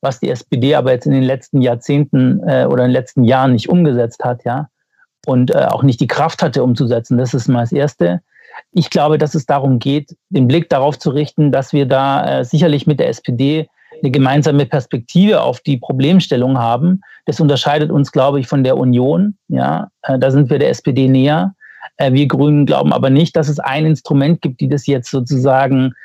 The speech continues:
eine Planwertabgabe und dann ist die Welt heile. Ja, das wird nicht funktionieren, sondern es braucht einfach eine Vielzahl an kleineren Maßnahmen, um den Kommunen mehr Spielraum zu ermöglichen. Ja, das fängt, wie gesagt, an bei der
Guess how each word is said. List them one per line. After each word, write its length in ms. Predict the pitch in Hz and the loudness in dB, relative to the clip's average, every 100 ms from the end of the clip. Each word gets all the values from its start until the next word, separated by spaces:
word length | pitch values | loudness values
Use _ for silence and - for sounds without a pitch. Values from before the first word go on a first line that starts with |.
| - | -8
eine 180 | 135 135 | -2 0
Planwertabgabe 920 | 120 131 160 156 139 127 - 139 147 | 0 2 2 2 -2 -4 -2 0 0
und 120 | 135 | 0
dann 140 | 131 139 | 0 -2
ist 180 | 131 - | -4 -4
die 100 | 123 | -2
Welt 260 | 131 127 | -2 -2
heile. 320 | 123 151 160 | 0 2 2
Ja, 180 | 123 143 | 0 -2
das 220 | 135 127 | -6 -8
wird 120 | 147 135 | -6 -4
nicht 180 | 139 | -4
funktionieren, 640 | - 135 - 135 135 165 156 | -2 -2 0 2 4 4 2
sondern 300 | 135 135 135 - - - | 2 0 -4 -10 -18 -8
es 140 | 127 | -6
braucht 260 | - 143 - | -2 -2 -2
einfach 220 | 147 156 | -2 0
eine 140 | 147 | -2
Vielzahl 760 | 120 - 190 196 - 147 156 160 | -2 2 2 2 0 0 0 0
an 180 | 147 151 | -2 -2
kleineren 500 | - 131 165 151 139 | -2 0 0 2 2
Maßnahmen, 760 | 127 160 160 151 151 151 143 _ - _ - | 0 0 0 2 2 0 -2 _ -20 _ 0
um 160 | 160 | 2
den 140 | 151 143 | 2 0
Kommunen 440 | - 147 156 170 | 2 4 6 4
mehr 140 | 143 139 | 4 0
Spielraum 600 | - 175 185 147 139 127 | 2 2 4 2 0 0
zu 100 | 143 | 2
ermöglichen. 760 | 131 135 147 175 170 185 185 | 2 2 2 0 2 2 2
Ja, 340 | 143 127 147 156 _ _ _ | 2 0 -2 -4 _ _ _
das 180 | - 131 | -8 -4
fängt, 280 | 165 165 - | 0 2 2
wie 100 | 160 | 2
gesagt, 420 | 160 156 160 - | 2 0 -2 -4
an 280 | 170 185 143 | 0 2 2
bei 160 | 139 143 | 0 2
der 300 | 147 143 | 2 2